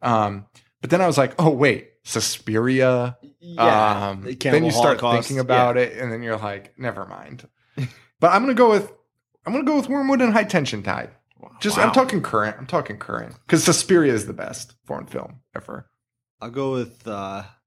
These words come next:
Speaker 2: yeah, every Argento and every Fulci film
Speaker 1: Yeah.
Speaker 2: ever. Yeah.
Speaker 1: I mean, it's like any classic foreign
Speaker 2: House
Speaker 1: film.
Speaker 2: by the Cemetery.
Speaker 1: Yeah, you can't really, you can't really do it.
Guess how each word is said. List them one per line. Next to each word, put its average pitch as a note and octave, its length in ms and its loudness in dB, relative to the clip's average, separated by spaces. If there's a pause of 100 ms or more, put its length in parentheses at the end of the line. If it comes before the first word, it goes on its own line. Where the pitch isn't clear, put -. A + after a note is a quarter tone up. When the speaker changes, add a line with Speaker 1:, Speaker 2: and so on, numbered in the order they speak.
(580)
Speaker 2:
yeah, - 220 -14 (180)
every G2+ 220 -8
Argento F#2+ 520 -10
and F2 100 -16
every F2 280 -18
Fulci F#2+ 460 -16
film G2 300 -20 (200)
Speaker 1:
Yeah. G#2+ 260 -2
Speaker 2:
ever. G2 280 -10
Yeah. G2+ 140 -14 (580)
Speaker 1:
I C3+ 80 0
mean, C#3+ 160 0
it's B2+ 240 0
like A#2 420 0
any E3 220 4
classic D3 540 0
foreign B2 320 0
Speaker 2:
House A#2 140 4
Speaker 1:
film. A2 80 2
Speaker 2:
by A#2 60 4
the A2 60 -2
Cemetery. A2 640 -6 (440)
Speaker 1:
Yeah, A2+ 460 -10
you - 100 -20
can't - 300 -10
really, A#2+ 560 -14 (840)
you B2 120 -20
can't F#3+ 240 -12
really F3 200 -10
do - 120 -16
it. - 200 -16